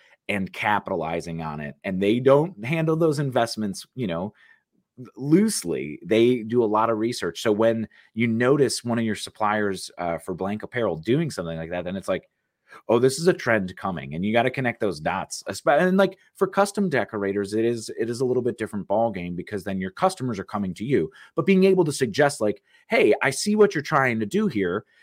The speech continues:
You have this nice, like, you know, uh, more retro nineties kind of vintage aesthetic going on. This would really pair well with this good tee." It makes you look like a, a t-shirt printing pro, you know? Uh, so that helps if you're a custom decorator. But if you are a,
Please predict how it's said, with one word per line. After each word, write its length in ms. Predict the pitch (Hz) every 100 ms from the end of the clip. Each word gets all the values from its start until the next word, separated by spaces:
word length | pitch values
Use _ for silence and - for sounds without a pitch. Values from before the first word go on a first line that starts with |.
| -
You 100 | 117
have 120 | 113
this 180 | 117 -
nice, 320 | 117 113 -
like, 280 | 113 107 -
you 100 | 113
know, 300 | 98 98 98 -
uh, 300 | 92 87 90
more 440 | 101 101 98 95 - _ -
retro 800 | 113 120 117 - 120 113 113 113 -
nineties 800 | 120 110 110 117 107 110 113 110
kind 200 | 113 107
of 100 | 95
vintage 360 | 113 113 107 90
aesthetic 420 | - 175 170 110
going 200 | 101 95
on. 280 | 87 90 92 _ _ _
This 300 | 98 131 143
would 140 | 143 123
really 260 | 127 127 123
pair 260 | 117 110
well 220 | 101 95 92
with 100 | 90
this 140 | 90
good 160 | - 85
tee." 180 | - 127
It 100 | 127
makes 260 | 143 139 123
you 140 | 117
look 200 | 104 -
like 200 | 101 92 -
a, 140 | 90 - -
a 100 | 98
t-shirt 540 | - 156 - 110 98
printing 320 | - 107 76 73
pro, 340 | - 107 64
you 140 | 64 78
know? 240 | 85 120 - _ -
Uh, 120 | 92
so 140 | - 117
that 160 | 143
helps 300 | - 143 139
if 120 | 131 -
you're 80 | 98
a 40 |
custom 320 | - 117 107
decorator. 380 | 95 87 87 85
But 140 | 95
if 100 | 107 170
you 120 | 175
are 340 | 101 107 110 -
a, 420 | 101 92 87 85